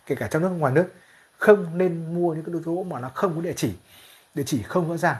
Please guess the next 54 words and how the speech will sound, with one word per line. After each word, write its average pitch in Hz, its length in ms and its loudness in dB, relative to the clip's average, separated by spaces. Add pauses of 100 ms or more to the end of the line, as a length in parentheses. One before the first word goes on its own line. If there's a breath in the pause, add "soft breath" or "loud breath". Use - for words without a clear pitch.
địa 135 100 -10
chỉ 117 160 -6
nó 113 100 -12
khuất, - 220 -6
nó 147 60 -12
có - 140 -10
nhìn 147 160 -6 (100)
khó 131 80 -6
tìm. 151 220 6 (460 loud breath)
Bởi 143 100 -2
vì 139 80 -2
rất 214 200 4
nhiều 180 100 2
đối 165 140 2
tượng 135 80 -6
bán 147 180 -2
giống 156 120 2
hệt 185 140 0
kính 156 120 -2
này, 135 140 2
bán 123 180 -2
với 147 80 -4
giá 139 160 2
bốn 151 220 -2
triệu, 151 160 0
năm 139 200 -4
triệu, 131 160 -4
sáu 135 160 -6
triệu, 165 140 -4
bảy 123 120 -4
triệu, 120 300 -2
hẹn 135 140 -8
là 113 80 -10
cổng 107 220 -6
siêu - 140 -12
thị 127 100 -6
Oan 156 340 4
này, 143 140 4 (580 loud breath)
à, 120 380 -4
rồi, 117 300 -2
à, 110 160 -2
cổng 113 220 0
cung - 80 -10
tập 147 180 0
thể 143 320 6
này, 147 180 4 (520 loud breath)
rồi 123 220 -6
là 107 560 -4
cổng 110 240 0
trung 151 100 -2
tâm 156 100 2
thương 160 140 2
mại 151 160 4
này 127 120 -6